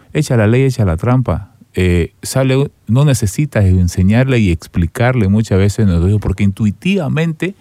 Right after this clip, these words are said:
adoptan, aprenden, saben. Usted bloquea, eh, como decía Pedro, se crean fal-, perfiles falsos. Cuando uno los atosiga, cuando uno los, ellos se terminan buscando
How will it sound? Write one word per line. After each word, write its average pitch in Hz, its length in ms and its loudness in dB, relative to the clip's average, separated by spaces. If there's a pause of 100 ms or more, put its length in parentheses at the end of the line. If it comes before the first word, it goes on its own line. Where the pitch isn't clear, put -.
adoptan, 143 840 -4
aprenden, 131 760 -2
saben. 120 460 -2
Usted 127 200 -6
bloquea, 151 480 -4
eh, 127 120 -4
como 143 220 -8
decía 127 280 -6
Pedro, 127 240 -8 (200)
se 95 180 -10
crean 107 240 -4
fal-, - 380 -8
perfiles 82 520 -10
falsos. - 760 -10 (180)
Cuando 101 260 0
uno 127 160 2
los 107 120 0
atosiga, 90 600 -8
cuando 90 260 -8
uno 123 160 -4
los, 98 120 -4 (160)
ellos 113 200 -4
se - 120 -16 (140)
terminan 117 500 0 (180)
buscando 147 680 -4